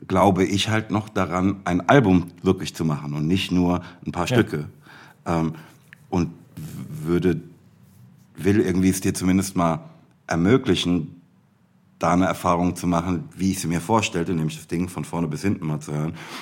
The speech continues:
Speaker 1: dass du dann
Speaker 2: Mhm.
Speaker 1: irgendwann sagst, „Guck mal, ich hab jetzt, hier haben sich jetzt meine drei Lieblingsstücke herauskristallisiert und die möchte ich halt in meiner eigenen Playlist haben.“ Das ist ja alles fair enough, ne? Ist alles super.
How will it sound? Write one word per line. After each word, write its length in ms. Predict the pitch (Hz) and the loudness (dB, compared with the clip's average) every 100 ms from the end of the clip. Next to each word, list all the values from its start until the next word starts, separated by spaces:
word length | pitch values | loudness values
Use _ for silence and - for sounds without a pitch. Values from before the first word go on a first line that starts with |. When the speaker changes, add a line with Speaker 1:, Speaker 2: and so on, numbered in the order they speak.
| - | -12
Speaker 1:
dass 160 | - - | -10 -4
du 60 | |
dann 160 | 107 104 | -2 -2
Speaker 2:
Mhm. 20 | |
Speaker 1:
irgendwann 360 | - 95 95 90 | 0 2 2 2
sagst, 300 | 85 87 - - | 0 -4 -6 -8
„Guck 120 | - | 0
mal, 220 | 92 90 | 2 2
ich 100 | 78 | -2
hab 120 | 85 87 | -4 -4
jetzt, 240 | 76 - | -6 -6
hier 100 | 87 | -2
haben 120 | 85 | -2
sich 100 | 80 | -2
jetzt 160 | 82 - | -6 -6
meine 140 | 82 | -6
drei 160 | - 82 | -4 -6
Lieblingsstücke 640 | 80 85 90 85 76 82 80 - - | -4 -4 -4 -4 -4 -4 -6 -12 -12
herauskristallisiert 1040 | - 78 104 - 90 - 90 80 87 90 - | -8 -2 -2 -2 -6 -2 -2 0 0 -2 -2
und 280 | 78 76 - - - _ | -8 -8 -12 -20 -20 _
die 80 | 85 | -2
möchte 220 | 85 80 | -2 -2
ich 60 | - | -2
halt 140 | 80 | -4
in 60 | 73 | -2
meiner 200 | 78 73 | -2 -2
eigenen 260 | 80 87 85 | 0 -2 -2
Playlist 360 | 90 87 85 | -2 -2 -2
haben.“ 300 | 85 85 87 - - - - | -2 0 -2 -6 -16 -20 -12
Das 140 | 92 | -12
ist 80 | - | -4
ja 160 | 90 - | -4 -2
alles 320 | 87 82 - - - - - - | -4 -6 -10 -18 -20 -20 -20 -2
fair 320 | 104 98 95 - - - | 0 2 0 -4 -14 -4
enough, 380 | 95 110 - | -2 -2 -2
ne? 80 | 98 | -6
Ist 100 | 110 | -6
alles 220 | - 95 95 | -6 -8 -4
super. 300 | 107 87 | -4 -4